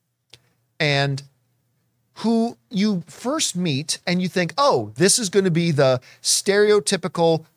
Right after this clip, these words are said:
bubbly roommate girl who does this every once in a while." But as, and that's what I thought, but as the show progresses, I'm like,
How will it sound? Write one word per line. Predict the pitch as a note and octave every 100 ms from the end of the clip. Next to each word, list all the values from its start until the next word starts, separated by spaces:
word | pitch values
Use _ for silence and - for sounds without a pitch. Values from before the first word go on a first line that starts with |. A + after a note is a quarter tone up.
| C3
bubbly | A#3 A#3+ G#3 G#3+ G3+
roommate | C#3+ F3+ F#3 D3 B2 -
girl | A#2 A2 A2+ G#2 - _ _ _
who | D#3+ D3 C#3 C#3 C3+ A#2 -
does | D#3+ D3
this | D#3+ -
every | C3
once | C3 B2+
in | B2+
a |
while." | B2+ A#2 - _ _ _ _ -
But | F#3
as, | G3 - -
and | E3+
that's | D3 -
what | C#3
I | D3+
thought, | - C#3 B2+ -
but | D#3
as | D#3 C#3
the | C#3
show | - A#3 C#4
progresses, | D#3+ D3 B3+ F3+
I'm | E3 D#3+
like, | C3+ A#2+ _